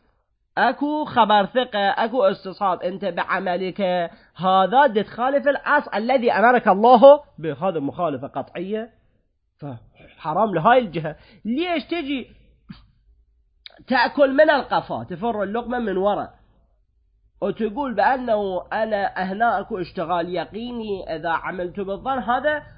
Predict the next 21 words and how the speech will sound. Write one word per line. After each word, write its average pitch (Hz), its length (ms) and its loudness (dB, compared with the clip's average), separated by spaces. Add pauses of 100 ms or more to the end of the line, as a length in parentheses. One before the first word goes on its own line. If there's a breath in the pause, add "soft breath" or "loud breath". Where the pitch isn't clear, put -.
مخالفة 254 720 4
احتمالية، 180 1120 -8 (1200)
وهذا 208 640 4
ليس 240 520 0 (320)
تحصيلاً 247 600 0
للبراءة 226 640 4
اليقينية 214 680 -2
من 214 160 -2
الاشتغال 196 500 -2
اليقين، 294 220 2
فهو 175 280 0
محرم. 127 640 -8
لا، 233 220 -8
ليش 208 320 -12
القد 170 240 -14 (320 soft breath)
تفر؟ 160 380 -10
لا، 208 100 -8
قول: 170 300 -8
"هذا 170 240 -6 (180)
عملك 156 420 -6
بالظن 147 460 -4